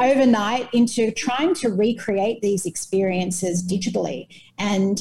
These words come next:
it's been an incredible twelve months of, um, as I said earlier, experimentation and being agile and learning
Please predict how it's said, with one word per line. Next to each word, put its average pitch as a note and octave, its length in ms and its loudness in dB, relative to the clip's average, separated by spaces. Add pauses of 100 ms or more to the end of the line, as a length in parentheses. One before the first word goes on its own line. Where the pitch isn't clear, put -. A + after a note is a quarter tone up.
it's A3+ 160 -4
been D#4 160 2
an B3+ 120 6
incredible A#3+ 500 0
twelve F#3+ 380 -2
months F#3+ 400 -2
of, F3+ 240 -2 (100)
um, F3 260 0
as - 80 -4
I F#3 60 -6
said F3+ 220 -2 (100)
earlier, A3 380 2
experimentation F#3 1120 -2
and F3 160 0
being G3 260 0
agile F#3+ 460 -2
and F3 180 2
learning A3 540 2